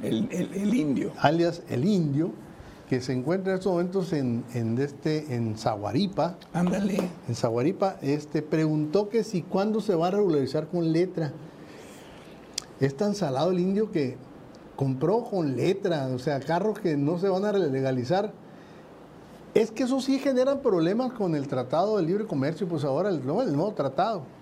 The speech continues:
Speaker 2: de que quedaron, el acuerdo es que no puedes legalizar más que carros que se armen en, en Canadá, en Estados Unidos o en México.
Speaker 1: Ok.
Speaker 2: Entonces, los que vienen de fue-, armados de fuera, como son los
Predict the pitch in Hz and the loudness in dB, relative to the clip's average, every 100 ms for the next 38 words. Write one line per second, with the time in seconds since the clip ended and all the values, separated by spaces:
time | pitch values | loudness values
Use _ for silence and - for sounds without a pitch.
0 | - - - - 135 143 147 143 147 147 | -20 -20 -18 -2 0 2 0 0 4 4
1 | 202 233 202 139 131 - 165 208 220 220 | 4 2 0 2 0 2 2 2 0 0
2 | 220 214 - - - - - 131 135 196 | 0 0 -4 -16 -20 -12 -2 -2 2 4
3 | 247 233 190 147 185 208 196 - 139 170 | 4 4 2 2 2 0 -2 -4 0 2
4 | 180 202 - 156 143 139 196 220 240 - | 2 -2 0 -2 2 2 2 2 0 -4
5 | - 127 120 113 110 107 - 120 117 127 | -6 -2 0 0 -2 -4 -6 -6 -2 -2
6 | 123 147 247 254 - - 120 110 - 196 | 2 2 2 -2 -10 -6 -4 -2 0 0
7 | 190 151 180 180 135 120 120 - - - | 0 0 0 0 0 0 -2 -8 -18 -20
8 | - - - - 233 170 196 196 208 160 | -20 -14 -10 -8 -6 -6 -4 -6 -6 -2
9 | 123 123 156 160 185 170 147 147 135 151 | -2 0 -2 2 2 4 2 0 2 2
10 | 220 226 185 - 156 135 131 156 214 214 | 2 2 0 0 0 0 2 2 2 2
11 | 156 - 170 180 156 165 170 127 120 147 | 0 2 2 4 2 0 -2 -4 -2 0
12 | 170 156 | 0 -2